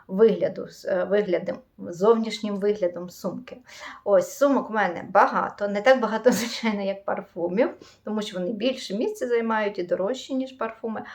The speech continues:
Але я точно можу сказати, якби я не збирала парфуми,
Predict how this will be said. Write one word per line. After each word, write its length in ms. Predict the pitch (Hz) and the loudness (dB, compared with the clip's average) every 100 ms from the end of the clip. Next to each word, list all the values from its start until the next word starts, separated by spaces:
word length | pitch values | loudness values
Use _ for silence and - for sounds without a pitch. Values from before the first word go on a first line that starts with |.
| - - | -8 0
Але 200 | 220 269 | 4 6
я 100 | 254 | 4
точно 260 | 262 262 | 0 -2
можу 180 | 202 196 | -4 -4
сказати, 380 | - 185 175 175 | -4 -2 -2 -4
якби 180 | 180 220 | -2 -2
я 80 | |
не 120 | 202 180 | -2 -4
збирала 400 | 185 202 170 - | -2 0 0 0
парфуми, 640 | 185 185 - 247 370 | -4 -8 -2 0 0